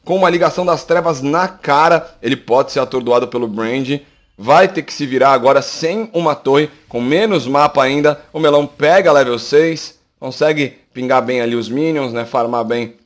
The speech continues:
a longa distância agora, enquanto todos os bronzes vão dar recal juntos ali, pela primeira vez. Vamos ver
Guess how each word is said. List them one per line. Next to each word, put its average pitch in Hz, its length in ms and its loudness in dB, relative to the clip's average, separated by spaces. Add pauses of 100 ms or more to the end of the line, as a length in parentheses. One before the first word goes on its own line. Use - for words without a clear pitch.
a 117 80 -8
longa 113 220 -2
distância 113 480 -6
agora, 135 420 4
enquanto 143 400 -6 (180)
todos 180 560 4
os 113 140 -12
bronzes 110 720 -2 (280)
vão 120 140 -2
dar 123 120 0
recal 123 520 0
juntos 127 560 -6
ali, 98 240 0
pela 123 240 0
primeira 123 400 -2
vez. 87 240 -16
Vamos 139 180 -4
ver 135 200 0